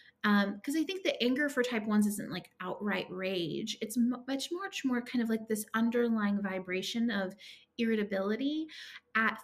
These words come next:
things not being how you want them to be. Um, and sometimes that's, like, not living up to your expectations. And sometimes that's just, like,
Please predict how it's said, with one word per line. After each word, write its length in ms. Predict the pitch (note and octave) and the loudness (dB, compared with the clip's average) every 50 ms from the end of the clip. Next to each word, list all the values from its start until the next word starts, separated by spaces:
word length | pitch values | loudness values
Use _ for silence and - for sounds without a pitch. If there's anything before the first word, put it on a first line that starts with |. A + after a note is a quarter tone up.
| - - | -6 -2
things 280 | C4 C4+ C4+ C4+ C4 | 2 4 4 4 4
not 320 | B3 B3 A3+ A3+ - - - | 2 -2 -2 -4 -6 -8 -2
being 280 | A3 A3+ A3 G#3+ G#3+ | 0 2 2 4 2
how 240 | G#3+ G#3+ - G3+ G3+ | 0 -2 -2 -2 -2
you 340 | G#3 G#3 G3+ G3+ G3 G3+ G3+ G#3 - - | -2 -2 -2 -4 -6 -6 -8 -10 -6 -2
want 280 | G#3 G3+ G3 - G#3 | 0 0 0 -2 -4
them 200 | G#3 F#3+ F3+ F#3 | -6 -4 -4 -6
to 180 | - - - - | -8 -8 -10 -10
be. 340 | - - - - - C4+ - - - - - - _ _ - | -10 -10 -10 -10 -12 -14 -18 -20 -20 -20 -20 -20 _ _ 0
Um, 460 | G#3 G3+ G3 G3 G3 G3 F#3 - - _ _ _ _ _ - - - | 2 2 2 2 0 -2 -4 -8 -10 _ _ _ _ _ -16 -4 2
and 220 | B3+ B3+ B3 B3 | 4 4 4 2
sometimes 560 | - - C#4 C#4 C4+ C4+ - C#4 B3+ B3 A#3+ | 2 4 6 8 8 6 6 4 0 0 0
that's, 180 | B3 A#3+ G#3+ G#3+ | 0 -2 -2 -2
like, 160 | A3 G#3+ G#3+ | -2 -2 0
not 220 | A3+ A3 G3+ - G#3+ | 2 0 2 2 0
living 220 | G#3 G#3+ G#3 G#3 | 2 4 4 4
up 100 | G3+ G3+ | 2 2
to 140 | - - G#3 | -2 -2 -2
your 60 | F#3+ | -2
expectations. 840 | - - - - - - - - E4 F4+ F4 - C4 A#3 A3+ A3 A3+ | -2 -4 -6 -12 -12 -12 -6 2 2 4 4 4 2 2 2 2 2
And 100 | B3 - | -2 0
sometimes 420 | - F4 G#4 - B4 B4 B4 - - | 0 -4 -4 -4 -8 -8 -8 -6 -4
that's 180 | F4 F4 - - | -4 -6 -6 -6
just, 300 | - D#4 C#4 - - D4 | -6 -6 -6 -6 -4 -2
like, 280 | C#4 B3 A#3 A#3 - | 0 0 0 -2 -4